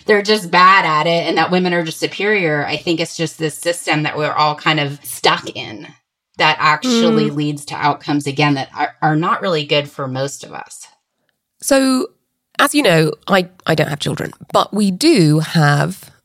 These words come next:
Speaker 2: a dog. And maybe this is a bit of a weird parallel, but I find myself taking care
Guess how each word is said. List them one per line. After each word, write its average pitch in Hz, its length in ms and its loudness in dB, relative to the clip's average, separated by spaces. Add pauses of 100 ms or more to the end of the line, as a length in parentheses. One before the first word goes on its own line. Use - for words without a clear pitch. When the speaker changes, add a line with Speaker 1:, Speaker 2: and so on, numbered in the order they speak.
Speaker 2:
a 247 60 2
dog. 180 400 2 (840)
And 262 500 0 (600)
maybe 294 260 0
this 240 140 -2
is 185 100 -4
a 185 60 -2
bit - 360 -2
of 160 80 0
a 156 40 0
weird 147 240 2
parallel, 143 360 0
but - 360 -4 (240)
I 330 300 2
find 254 360 0
myself 220 800 0 (180)
taking 202 420 -2
care 185 500 2